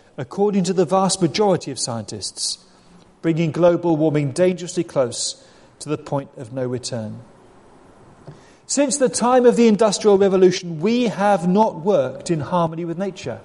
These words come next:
Instead, we've pillaged the ear-, pillaged the earth, we've squandered its resources,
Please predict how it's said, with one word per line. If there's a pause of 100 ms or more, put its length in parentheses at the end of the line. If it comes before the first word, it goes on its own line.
(1120)
Instead,
we've
pillaged
the
ear-,
pillaged
the
earth,
we've
squandered
its
resources,